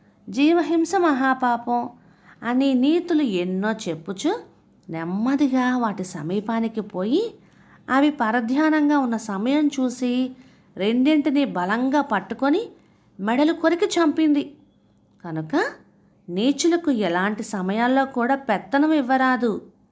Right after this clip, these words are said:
అని మంత్రి దూరదర్శి రాజు చిత్రవర్ణునకు చెప్పాడు. ఈ కథ విని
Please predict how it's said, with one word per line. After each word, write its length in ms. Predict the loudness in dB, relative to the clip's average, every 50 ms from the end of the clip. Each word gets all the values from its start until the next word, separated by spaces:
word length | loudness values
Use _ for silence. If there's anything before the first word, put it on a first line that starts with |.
| _ _ _ _ _ _ _ -8 -4
అని 420 | -2 0 2 2 4 4 2 2
మంత్రి 580 | 2 0 0 0 0 0 0 -2 0 0 0 0
దూరదర్శి 1000 | 2 0 0 2 0 0 0 0 0 0 -2 -4 -6 -4 -2 0 0 -2 -2 -6 -10 -18 _ _ _ _ _ -16 -8
రాజు 340 | -2 0 2 2 2 2 2 0 0 -2
చిత్రవర్ణునకు 760 | -6 -4 -4 -4 -2 0 0 0 0 0 -2 -2 -2 -2 -2 -2 -2
చెప్పాడు. 440 | -4 -2 -2 -4 -4 -2 -2 -4 -6 -10 -12 -20 _ _ _ _ _ _ _ _ _ _ _ -4
ఈ 120 | -4 -2
కథ 340 | -2 -2 -2 0 0 2 2
విని 500 | 2 2 4 4 4 4 2 2 0 -2